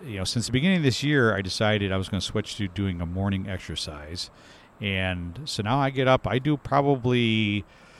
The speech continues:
thirty-five minutes or so, maybe forty minutes some mornings of cardio, calisthenics, and it's, it just, it gets me going, and I follow it with a cold shower. And, uh, man, I'm, I'm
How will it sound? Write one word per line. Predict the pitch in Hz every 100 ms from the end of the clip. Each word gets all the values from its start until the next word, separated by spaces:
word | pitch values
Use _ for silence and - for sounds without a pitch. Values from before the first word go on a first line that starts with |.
| - -
thirty-five | - - 135 135 123 127 117 117 101
minutes | 110 107 -
or | 98
so, | - 110 101
maybe | 101 104 101
forty | - 110 101
minutes | 95 92 -
some | - 92
mornings | 90 87 87 87 - -
of | 92 82 -
cardio, | 127 135 131 131 127 123 120
calisthenics, | - 104 98 - 110 104 104 - - - - - - - - - - - - - - - 110
and | 95
it's, | 90 - 107 - -
it | 104 -
just, | 101 - -
it | 98 -
gets | 127 -
me | 117
going, | 117 123 117
and | 95
I |
follow | 82 104 98
it | 104
with |
a | 95
cold | - 104 95
shower. | - 107 107 113 107 - - - -
And, | 95 85 82
uh, | 80 76
man, | 104 98 87
I'm, | 87 82
I'm | 98